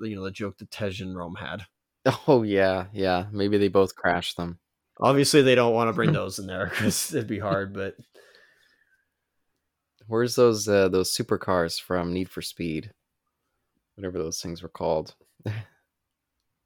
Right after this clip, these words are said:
Speaker 1: Oh, God, I got Luke Evans and, uh, what's his name? Uh,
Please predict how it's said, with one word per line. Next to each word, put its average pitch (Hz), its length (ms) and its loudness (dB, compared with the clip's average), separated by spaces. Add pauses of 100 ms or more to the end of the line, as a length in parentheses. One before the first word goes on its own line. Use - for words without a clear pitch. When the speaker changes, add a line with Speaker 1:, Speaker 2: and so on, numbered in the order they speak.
(680)
Speaker 1:
Oh, 143 200 0
God, 135 320 4
I 131 100 4
got 151 300 2
Luke 143 220 0
Evans 123 400 2
and, 117 240 -2
uh, 110 300 0
what's 117 200 -6
his 113 140 -8
name? 110 400 -8 (560)
Uh, 101 800 -4